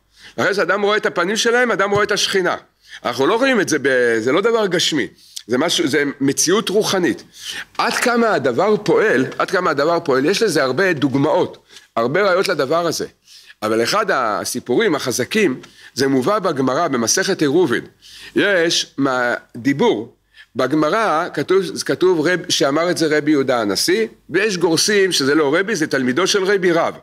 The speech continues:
אבל כך או כך, זה היו גדולי עולם, או רבי או רב, הם היו גדולי עולם. אז היה כתוב שם בגמרא ככה, אמר רבי,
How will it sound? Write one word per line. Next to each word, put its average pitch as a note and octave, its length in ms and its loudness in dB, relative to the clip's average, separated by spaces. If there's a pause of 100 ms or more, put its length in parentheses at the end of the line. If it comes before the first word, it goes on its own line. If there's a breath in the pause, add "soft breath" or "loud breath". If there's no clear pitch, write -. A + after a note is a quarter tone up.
(480 loud breath)
אבל D#3+ 420 0
כך G#3+ 180 0
או G#3+ 100 -2
כך, A#3 140 0
זה C3+ 280 0
היו E3 480 2 (380 soft breath)
גדולי C#3+ 320 2
עולם, D#3 380 2 (160)
או D3 140 0
רבי E3 280 2
או D3+ 140 2
רב, E3+ 220 0
הם B2+ 100 -2
היו D3 100 2
גדולי C#3+ 240 0
עולם. B2+ 280 0 (540 loud breath)
אז A2 140 -2
היה G#2 160 0
כתוב F#3+ 220 -2
שם G#3 180 0
בגמרא D#3+ 300 0
ככה, C3 240 -6
אמר E3+ 260 0
רבי, C3+ 260 -2